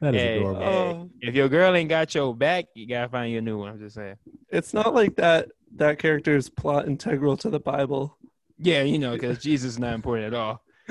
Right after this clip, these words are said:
Speaker 2: right?
Speaker 3: Right. <laughs>
Speaker 2: Yeah, so I just wanna
Speaker 1: We going to hell. <laughs> We going to hell for that one.
Speaker 2: Look, man. Hey, hey, man, look. I, I know my stories. I just don't know details too great.
Speaker 1: That's fine.
Speaker 2: So it was
Speaker 1: That's
Speaker 2: Jesus.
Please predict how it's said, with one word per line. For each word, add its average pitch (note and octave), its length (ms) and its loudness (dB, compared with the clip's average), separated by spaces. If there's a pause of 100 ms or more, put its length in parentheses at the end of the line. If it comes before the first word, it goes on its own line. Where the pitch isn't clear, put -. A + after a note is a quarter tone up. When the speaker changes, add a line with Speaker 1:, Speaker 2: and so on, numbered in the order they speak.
(160)
Speaker 2:
right? A#2+ 500 -4
Speaker 3:
Right. F3+ 120 -2 (140)
<laughs> - 300 -12
Speaker 2:
Yeah, D#3+ 300 4
so D3+ 200 0
I E3 60 4
just E3 180 -4
wanna D3+ 200 0
Speaker 1:
We E3 80 4
going B2+ 240 0
to A2 100 0
hell. A#2 260 0 (280)
<laughs> B3+ 200 -6 (300)
We G#3+ 120 -4
going G#3 200 0
to - 180 -2
hell B2+ 160 -2
for A#2+ 120 -10
that A2+ 200 -6
one. G#2 120 -10
Speaker 2:
Look, A3 260 4
man. E3+ 540 2
Hey, C#3+ 480 0
hey, C3+ 220 -2
man, B2 300 -8
look. A#2 200 -2 (540)
I, C#3 240 2
I C#3 100 0
know E3+ 220 4
my D#3+ 120 2
stories. C#3+ 500 2
I C3 80 -2
just B2+ 100 -6
don't C3 140 -4
know B2+ 140 -4
details A#2+ 760 -8 (400)
too A#2 120 -12
great. A2 260 -10
Speaker 1:
That's F#2+ 160 -4
fine. - 340 -10
Speaker 2:
So F3 120 -2
it F#3 40 4
was D3+ 100 2
Speaker 1:
That's G2+ 80 -4
Speaker 2:
Jesus. E3 180 -4